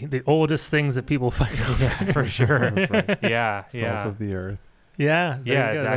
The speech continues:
Speaker 2: exactly.
Speaker 1: another one. Yeah,
Speaker 2: Mm-hmm.
Speaker 1: exactly. A lot of them on, on salt. No, it's really funny. I mean, that, or, I mean,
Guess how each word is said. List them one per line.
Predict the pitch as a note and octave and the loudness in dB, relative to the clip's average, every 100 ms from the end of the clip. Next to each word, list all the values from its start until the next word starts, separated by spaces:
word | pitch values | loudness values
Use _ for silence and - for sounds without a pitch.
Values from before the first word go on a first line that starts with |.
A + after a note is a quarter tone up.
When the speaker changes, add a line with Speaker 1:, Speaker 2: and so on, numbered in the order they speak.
| B2+ | -2
Speaker 2:
exactly. | G#2+ | -2
Speaker 1:
another | C3 C3 | -2 0
one. | B2 B2 - | -2 -6 -6
Yeah, | C3 C3 B2+ | -6 -4 -4
Speaker 2:
Mm-hmm. | B2 | -2
Speaker 1:
exactly. | B2+ C3 B2 B2+ B2+ | 0 0 -2 -4 -4
A | |
lot | B2 B2+ B2+ | -2 -2 0
of | B2+ | -2
them | B2+ | -2
on, | B2+ B2 - | -2 -4 -6
on | C3 | -8
salt. | B2 C#3 B2+ - - - - | -2 0 0 -4 -18 -16 -2
No, | G#3+ G#3+ | 0 2
it's | - F#3 | 0 -2
really | G3+ F#3+ | 0 0
funny. | F#3+ F#3+ F3 | -2 0 0
I | |
mean, | C#3+ C#3 | 0 0
that, | C#3+ C#3+ | -2 -2
or, | D#3 C#3+ C#3 | -4 -4 -4
I | D3 | -4
mean, | C#3 A#2+ | -2 -4